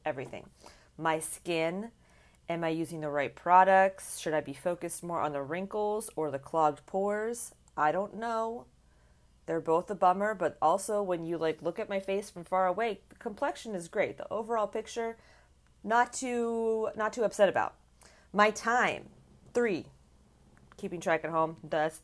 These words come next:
number three, my time. Like, how I spend it. Should I really be making so much granola? Should I really be reading so many Y A fantasy novels? Shouldn't I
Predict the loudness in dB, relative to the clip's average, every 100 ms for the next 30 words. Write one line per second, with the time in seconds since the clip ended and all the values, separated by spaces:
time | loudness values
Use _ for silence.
0 | -6 -6 -6 -4 -4 -4 -4 -4 -4 -4
1 | -4 -4 -10 -20 -20 -20 -20 -10 6 8
2 | 8 8 10 10 8 4 2 0 -2 -2
3 | -2 -6 -8 _ _ _ _ _ -20 -2
4 | 2 2 2 -2 -2 -4 -6 -4 -6 -4
5 | -4 -2 -8 -6 -2 0 0 -2 -4 -10
6 | _ _ _ _ _ _ -14 -2 -2 0
7 | -2 -2 -6 -6 -6 -4 -6 -8 -8 -2
8 | -2 -2 -4 2 4 4 0 -2 -4 -4
9 | -4 -8 -2 -2 -2 -4 -6 -8 -8 -2
10 | 0 0 -4